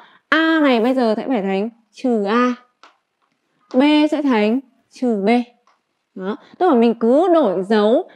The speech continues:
hai trong ba cái yếu tố. Đó. Thì chúng ta sẽ được một cái phân thức bằng cái phân thức đã cho. Đây chính là cái quy tắc đổi dấu. Được chưa? Rồi bây giờ cô sẽ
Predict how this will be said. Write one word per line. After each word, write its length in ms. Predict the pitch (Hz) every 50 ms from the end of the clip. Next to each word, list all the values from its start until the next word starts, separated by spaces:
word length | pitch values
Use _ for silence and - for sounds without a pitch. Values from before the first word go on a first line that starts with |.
| _ _
hai 320 | _ - 339 349 349 339 339
trong 280 | - 339 320 302 285
ba 240 | 269 262 302 302 294 285
cái 120 | - - - -
yếu 120 | 233 240
tố. 340 | - - 226 220 226 277 - - _ _ _ _ _
Đó. 380 | - 185 185 190 202 214 247 311 -
Thì 140 | - 262 233 220
chúng 180 | - 214 208 -
ta 160 | 285 269 269 -
sẽ 120 | 277 -
được 200 | 247 254 247 196
một 80 | 202 190
cái 80 | 202 214
phân 220 | - - 269 262
thức 180 | 262 311 370 381 - - - - _ _
bằng 300 | - 226 233 233 214 202
cái 80 | 196 202
phân 180 | - 262 247 262
thức 140 | 302 -
đã 120 | - - 285
cho. 240 | - 285 254 247 247 - _ _ _ _ _
Đây 180 | 240 277 277 269
chính 220 | - 247 202 196 220
là 160 | 254 240 208
cái 140 | 190 185 185
quy 140 | - 262 262
tắc 240 | - 339 349 -
đổi 180 | 302 247 226 175 -
dấu. 400 | 170 202 190 190 220 294 - _ _
Được 60 | - 214
chưa? 240 | - 269 262 226 185 - - - - - - _ _
Rồi 240 | - 262 254 240 226
bây 160 | 233 262 269
giờ 280 | 240 254 240 226 220 214 -
cô 140 | 240 247
sẽ 240 | 247 254 - 226 269